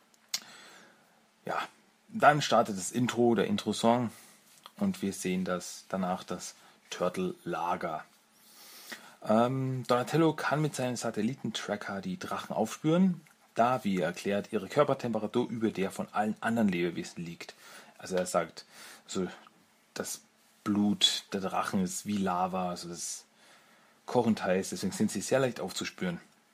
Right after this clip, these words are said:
Ähm, als er eben sieht, wo die Drachen unterwegs sind, will Raphael gleich losstürmen und sie aufmischen. Und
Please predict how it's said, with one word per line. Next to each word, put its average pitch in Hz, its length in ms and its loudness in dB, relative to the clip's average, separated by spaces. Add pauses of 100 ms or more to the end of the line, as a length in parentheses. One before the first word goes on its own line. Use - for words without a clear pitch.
(1800)
Ähm, 98 680 2 (320)
als 120 180 2
er 127 80 4
eben 110 180 4
sieht, - 400 -4
wo 107 140 4
die 104 80 4
Drachen - 340 0
unterwegs 98 460 -2
sind, 113 360 0 (400)
will 104 260 4
Raphael 107 420 4
gleich 107 280 2
losstürmen 117 680 2
und 107 100 -2
sie - 140 -4
aufmischen. 139 640 0 (1000)
Und 98 180 -6